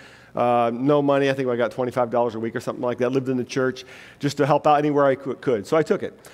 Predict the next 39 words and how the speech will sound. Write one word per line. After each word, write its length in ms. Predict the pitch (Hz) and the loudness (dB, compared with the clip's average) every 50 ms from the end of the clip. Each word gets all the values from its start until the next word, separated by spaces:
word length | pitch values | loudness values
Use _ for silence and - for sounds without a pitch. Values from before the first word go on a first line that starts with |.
| - - - | -20 -20 -18
Spent 220 | - - 170 180 180 | -6 2 2 4 4
the 60 | 208 | 2
summer 340 | - - 190 185 185 185 175 | 0 2 2 4 6 4 4
working 300 | 156 160 170 160 170 156 | 4 2 2 2 2 2
in 80 | 151 | 2
inner 120 | 151 160 160 | 2 2 0
city 240 | 156 - 170 165 156 | 0 0 0 0 0
Pittsburgh, 460 | - 156 143 - - 147 139 135 123 | 0 -2 -2 0 0 2 2 2 2
and 240 | 131 127 123 123 120 | 0 -2 -2 0 2
basically 380 | 165 196 208 202 185 170 170 | 4 4 4 2 0 0 2
he 80 | 165 156 | 2 2
assigned 500 | 151 - - 170 165 175 175 180 170 151 | 2 0 0 0 2 2 2 2 0 0
me 180 | 143 135 135 135 | 0 0 0 0
to 100 | - 143 | -2 -4
this, 300 | 127 135 135 - - - | -4 -4 -4 -4 -4 -2
uh, 220 | 147 131 127 127 113 | -2 0 0 0 -2
community 500 | - - 147 156 170 180 180 160 165 160 | -4 -4 2 4 4 4 4 4 2 2
of 140 | 135 113 | 2 4
refugee 540 | 131 156 170 170 - - 165 147 117 139 143 | 4 4 4 4 0 -8 -8 -6 -2 -2 -2
people 380 | 139 - 143 139 131 135 135 135 | 0 2 0 0 0 0 -2 0
that 80 | 127 | 0
was 140 | 127 123 110 | -2 -2 0
living 240 | 135 143 139 151 147 | 0 0 2 2 0
in 120 | 139 131 | 0 -2
Pittsburgh 420 | 117 - 139 127 - - 143 131 123 | -2 -4 -8 -8 -4 -4 -2 -2 -2
at 60 | 120 | -2
the 80 | 113 117 | -4 -4
time, 360 | - 131 123 123 127 123 - - - - - - - - - | -4 -2 0 0 -2 -2 -6 -10 -20 -20 -20 -20 -20 -10 -4
uh, 320 | - 127 123 123 123 120 - - | 0 0 2 2 0 -2 -4 -10
from, 500 | - - - 143 131 131 131 127 127 123 | -14 -4 0 2 2 2 2 2 2 0
um, 440 | 120 120 117 113 113 113 - - - - _ _ - | 2 2 2 0 -2 -4 -6 -12 -18 -20 _ _ -10
they 220 | - 123 123 135 | -8 -4 0 0
were 100 | 131 131 | 0 0
called 180 | 123 143 139 127 | 0 0 0 0
the 60 | 127 | 0
Hmong 400 | 127 131 143 143 143 147 139 127 | 0 2 2 4 4 2 0 -2
people 420 | - 135 127 120 - 107 95 80 - - - - - | -4 -4 -4 -4 -4 -4 -6 -6 -8 -16 -20 -20 -12
from 200 | - - 123 120 | -4 -4 -2 2
Laos. 500 | 123 131 131 123 110 92 82 - - - | 2 4 4 4 2 0 -4 -10 -16 -20